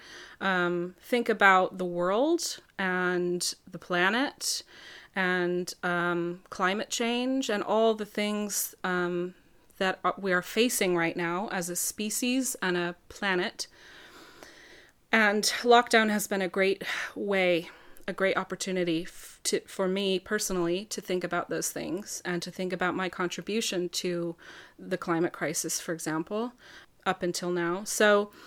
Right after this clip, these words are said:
yeah, um, to answer your question specifically, yeah, there are places that are commissioning, um, you know, but I'm not doing a lot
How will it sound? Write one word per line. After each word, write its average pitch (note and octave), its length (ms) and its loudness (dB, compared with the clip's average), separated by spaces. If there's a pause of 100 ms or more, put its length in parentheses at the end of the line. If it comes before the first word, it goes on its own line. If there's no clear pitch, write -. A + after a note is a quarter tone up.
(240)
yeah, C4+ 280 10 (280)
um, A3 260 6
to - 140 2
answer D#4+ 220 4
your C4 100 8
question A#3+ 380 0
specifically, C4+ 600 0
yeah, E4 320 4
there B3+ 200 8
are C4+ 180 10
places A#3+ 440 0
that G#3 100 4
are F#3+ 80 4
commissioning, A#3+ 680 0
um, G3 460 -4
you A3 100 0
know, F#3 260 2
but A3 300 6 (300)
I'm G#3+ 360 4
not F#3+ 360 0
doing G#3 300 -4
a G#3+ 40 -4
lot A3 280 0